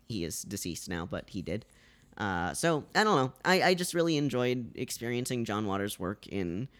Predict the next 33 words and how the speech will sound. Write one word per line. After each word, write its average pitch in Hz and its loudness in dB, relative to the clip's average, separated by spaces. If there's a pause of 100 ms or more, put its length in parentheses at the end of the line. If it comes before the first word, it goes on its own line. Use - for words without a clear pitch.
(480)
Pink 131 0
Flamingos 104 0
for - -8
the 113 -4
first - -4
time, 123 -2
and 101 -2
I 98 -4
felt 98 -4
like 90 -2
it 87 -4
was 92 -4
really 98 -2
important 87 -6 (640)
from 107 -2
the 95 -2
perspective 92 -4
of 90 -4
understanding, 92 -4 (800)
like, 127 2
an 123 -2
actual 92 -4
applied 95 -2
version 80 -2
of 92 0
this 82 -2
queer 90 -2
theoretical 85 -4
concept, - -6
'cause 135 -2
you 156 0
can 143 -2
think - -6